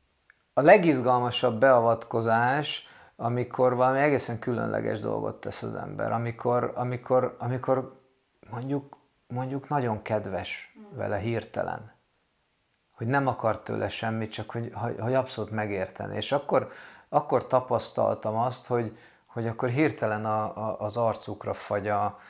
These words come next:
az érzelem, és egy pillanatra így ki tudnak ugorni ebből a szerepből. Szóval tudom, hogy megint legalább tizenhét kérdést feltettem így egyszerre,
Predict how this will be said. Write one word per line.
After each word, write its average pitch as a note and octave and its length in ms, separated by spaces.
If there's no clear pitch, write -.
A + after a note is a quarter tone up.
az G#2+ 160
érzelem, G#2+ 460
és C3 140
egy A#2+ 120
pillanatra A#2+ 540
így A2 120
ki B2 160
tudnak G2+ 380
ugorni F#2 380
ebből F#2+ 280
a G2+ 40
szerepből. A2+ 500
Szóval B2 140
tudom, F3 220
hogy C3 120
megint B2 340
legalább B2 260
tizenhét A#2 480
kérdést A2+ 400
feltettem A#2 580
így A#2 140
egyszerre, B2+ 540